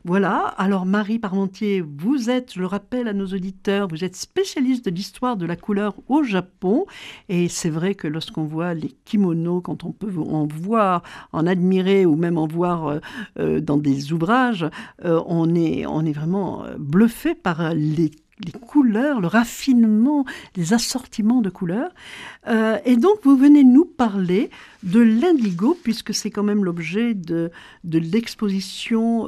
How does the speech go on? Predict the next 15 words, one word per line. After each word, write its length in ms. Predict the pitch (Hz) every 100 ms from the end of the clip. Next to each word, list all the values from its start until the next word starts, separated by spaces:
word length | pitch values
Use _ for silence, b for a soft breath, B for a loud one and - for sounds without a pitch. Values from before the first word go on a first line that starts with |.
| -
euh, 600 | 170 165 185 185 180 170
Fil 260 | - 233
Bleu, 240 | 180 156 262
Fil 300 | - 185 143
Bleu. 260 | 139 254 480 B B B B -
Euh, 440 | 220 214 220 208 196
vous 120 | 240
parliez 320 | 220 247 285
des 120 | 254 202 202
vertus 500 | 247 254 - 277 214
de 80 | 202
l'indigo, 920 | 196 226 226 202 185 180 254 381 302
donc, 420 | 185 226 254 -
euh, 160 | 226 208 B B B 214 208 202
euh, 920 | 185 190 185 190 185 190 190 190 185